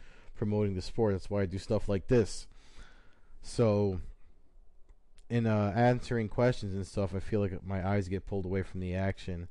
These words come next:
But, um, from what I saw, I mean, and the, and the stats looked like, when they showed the stats on screen,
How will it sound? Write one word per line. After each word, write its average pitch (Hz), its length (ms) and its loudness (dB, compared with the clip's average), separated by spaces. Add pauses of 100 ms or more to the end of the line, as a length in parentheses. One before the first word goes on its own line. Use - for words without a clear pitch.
(640)
But, 92 180 -2
um, 90 520 -4
from 110 280 -2
what 123 160 4
I 127 160 8
saw, 101 500 2
I 101 80 -4
mean, 107 180 0
and 107 120 0
the, 101 160 0
and 113 160 0
the 110 60 2
stats 147 500 4
looked 110 220 2
like, 101 200 2
when 104 120 -2
they 104 80 2
showed 113 240 0
the 104 80 -2
stats 113 360 2
on 101 200 0
screen, 107 460 -2